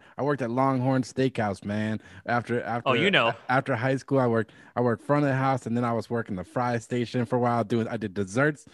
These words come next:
Speaker 1: and then I did, like, all the fried stuff and the whatever, man. Yeah, it is, uh,
Speaker 2: Yeah.
Speaker 1: that anybody, hats off to anybody doing that work, especially now, man. It, you definitely learn a
Speaker 2: Yeah, if
Speaker 1: lot.
Speaker 2: you worked in a steakhouse, you definitely dealt with some characters, so I bet.
Speaker 1: Oh, yeah, man. Um,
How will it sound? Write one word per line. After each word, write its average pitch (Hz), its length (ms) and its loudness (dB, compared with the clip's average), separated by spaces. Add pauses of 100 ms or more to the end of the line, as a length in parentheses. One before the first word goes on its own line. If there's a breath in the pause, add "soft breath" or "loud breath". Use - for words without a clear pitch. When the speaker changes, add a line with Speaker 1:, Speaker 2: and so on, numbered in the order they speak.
(160 loud breath)
Speaker 1:
and 117 120 -2
then 117 60 0
I 113 60 0
did, 110 160 -2
like, 110 180 -2
all 120 140 -4
the 107 160 -2
fried 117 440 -2
stuff - 380 -6
and 95 100 -6
the 90 180 -8
whatever, 98 420 -6
man. 90 240 -10
Yeah, 101 180 -6
it 101 260 -8
is, 104 200 -8
uh, 95 180 -8 (180)
Speaker 2:
Yeah. 113 180 -12
Speaker 1:
that 107 200 -4
anybody, 113 420 -2
hats 110 260 -6
off 113 160 -2
to - 60 -6
anybody 104 300 -4
doing 98 280 -6
that 104 180 -6
work, 95 280 -8
especially - 380 -10
now, 92 240 -8
man. 85 300 -10
It, - 60 -16 (140)
you - 300 -16
definitely 87 400 -12
learn 87 140 -6
a 110 40 -2
Speaker 2:
Yeah, 104 80 -4
if 87 80 -10
Speaker 1:
lot. - 0 -
Speaker 2:
you 175 100 0
worked 226 180 2
in 160 80 0
a 127 40 0
steakhouse, 123 680 0
you 143 80 -4
definitely 127 540 -2
dealt 107 260 -2
with 104 120 -10
some 101 120 -14
characters, 107 540 -4
so 107 140 -6
I 113 180 0
bet. 104 400 -4 (260)
Speaker 1:
Oh, 110 160 -4
yeah, 95 200 -6
man. 82 360 -12 (380 soft breath)
Um, 117 380 -4